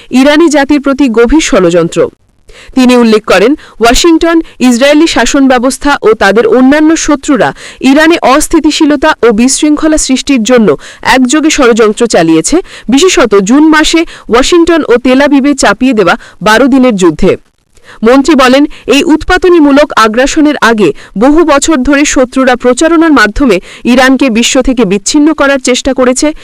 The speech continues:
বিশ্ব জনমতকে ইরানের বিরুদ্ধে উস্কে দিয়েছে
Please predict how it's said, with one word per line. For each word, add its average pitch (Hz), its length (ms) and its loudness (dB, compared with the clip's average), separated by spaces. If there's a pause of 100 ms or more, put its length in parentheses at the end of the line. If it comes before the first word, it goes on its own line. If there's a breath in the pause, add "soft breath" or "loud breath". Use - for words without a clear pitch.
(200 loud breath)
বিশ্ব 269 300 0
জনমতকে 269 520 0
ইরানের 240 380 2
বিরুদ্ধে 220 420 -2
উস্কে 285 320 0
দিয়েছে 190 420 0